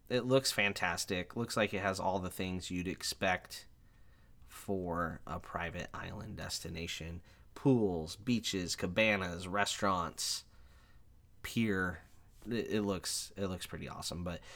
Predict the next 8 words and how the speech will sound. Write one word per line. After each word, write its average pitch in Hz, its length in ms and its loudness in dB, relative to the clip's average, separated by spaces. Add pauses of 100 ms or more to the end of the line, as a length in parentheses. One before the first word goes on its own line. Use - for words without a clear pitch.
(160)
it 120 100 2
got 117 200 8
delayed 113 420 4
significantly 101 800 0
because 101 520 0
of 95 280 0
Hurricane 92 600 -2
Dorian, 208 520 0